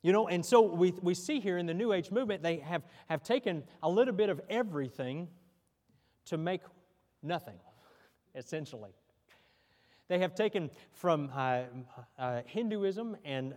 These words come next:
and Christianity and, uh, Islam and, and multiplicity of other,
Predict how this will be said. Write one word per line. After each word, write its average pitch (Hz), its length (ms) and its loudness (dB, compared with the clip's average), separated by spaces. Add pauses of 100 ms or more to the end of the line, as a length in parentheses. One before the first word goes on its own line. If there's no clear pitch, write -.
(100)
and 131 100 -12
Christianity 190 800 -6
and, 120 280 -12 (160)
uh, 113 400 -8
Islam 180 600 0
and, 131 280 -6 (380)
and 135 180 -8 (120)
multiplicity 180 720 -2
of 135 140 -6
other, 180 380 0